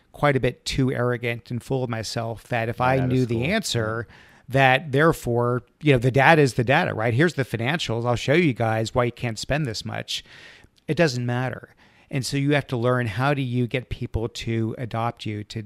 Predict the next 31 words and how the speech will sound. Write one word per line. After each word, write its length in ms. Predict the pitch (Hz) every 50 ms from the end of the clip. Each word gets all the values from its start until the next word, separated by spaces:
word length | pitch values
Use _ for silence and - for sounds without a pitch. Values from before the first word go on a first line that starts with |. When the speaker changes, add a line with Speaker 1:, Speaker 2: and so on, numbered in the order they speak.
| 156 180 -
Speaker 1:
to, 360 | - 113 110 107 107 110 104 - - - - - - _
how 100 | - 147
do 60 | 139 147
you 60 | 135
bring 240 | - - 135 135 -
people 300 | - 123 - - 113 107
along? 460 | 104 107 110 110 107 107 110 113 110 - _ _ _ _ _ _ - - -
How 160 | - 135 139
do 80 | 139 139
you 40 |
get 240 | 117 - 135 - -
them 140 | - 123 120
to 80 | 113 104
see 160 | - - 123
you 140 | 120 120 120
as 100 | 107 104
a 60 | 104
partner 580 | - - - 117 131 - 120 107 104 101 104 -
and 160 | - 127 117
someone 240 | - - 120 117 113
that 100 | 110 104
could 100 | - -
help 280 | - - 127 123 - -
them, 300 | - 107 104 107 107 104 120
not 220 | 123 120 117 -
hinder 260 | - 123 120 110 113
them, 320 | 104 104 101 101 101 104 -
not 240 | 123 120 117 - -
be 120 | - 110
a 80 | 107 -
cop? 440 | - - - 110 104 110 - -